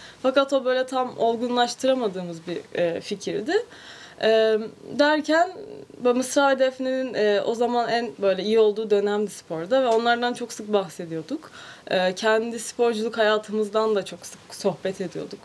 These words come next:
Çünkü biz de hayal kırıklığıyla bıraktık bu sporu. E, o esnada İdil'in de bir bitirme projesi yapma vakti gelmişti ve, e, üniversiteden hocamız işte İlkay Nişancı,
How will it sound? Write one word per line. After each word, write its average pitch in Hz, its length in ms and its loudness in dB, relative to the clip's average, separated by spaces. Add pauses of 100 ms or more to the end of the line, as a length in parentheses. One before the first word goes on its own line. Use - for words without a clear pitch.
Çünkü 208 320 -4
biz 202 160 0
de 196 60 4
hayal 185 300 2
kırıklığıyla 180 580 -6 (280)
bıraktık 190 460 2
bu - 40 -16
sporu. 220 560 -4 (560)
E, 208 480 4 (580)
o 285 160 6
esnada 285 640 0
İdil'in 277 380 -2
de 294 120 -6
bir 285 140 -2
bitirme 269 500 0
projesi 185 500 0 (200)
yapma 190 300 0
vakti 190 280 0
gelmişti 202 640 0
ve, 311 160 4 (360)
e, 226 260 4
üniversiteden 254 720 0
hocamız 247 480 -2
işte - 220 -6
İlkay 233 420 2
Nişancı, 254 640 -2